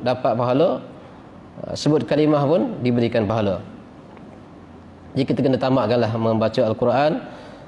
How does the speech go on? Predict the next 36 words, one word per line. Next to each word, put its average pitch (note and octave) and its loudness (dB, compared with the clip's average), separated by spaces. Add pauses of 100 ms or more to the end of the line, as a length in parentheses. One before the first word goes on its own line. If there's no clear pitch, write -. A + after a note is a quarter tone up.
(160)
Ha, D#2 -12 (300)
kerana C3+ 2
malaikat C3+ 2
pun E3 4
menjaga. B2+ 4
Ha, - -14 (280)
malaikat C3+ 2
jaga E3 4
setiap D3 2
huruf D#3 2
yang D#3 4
kita D3+ 0
baca D3+ 2
tu, E3 0
malaikat D#3 2
jaga. D3+ 4 (720)
Lepas B2 -2
tu C#3+ 0
kita D#3+ 2
ni E3+ 4
kena D#3 2
malulah D3+ 4
kalau C3+ 2
kita B2 2
baca B2+ 2
Al-Quran, C3 2 (800)
masih B2 0
lagi C3+ 4
di C#3 2
takuk C3+ 0
yang B2+ 4
lama, D3 4
masih C3+ 2
lagi B2 2
belum B2 4
berubah. A#2+ 0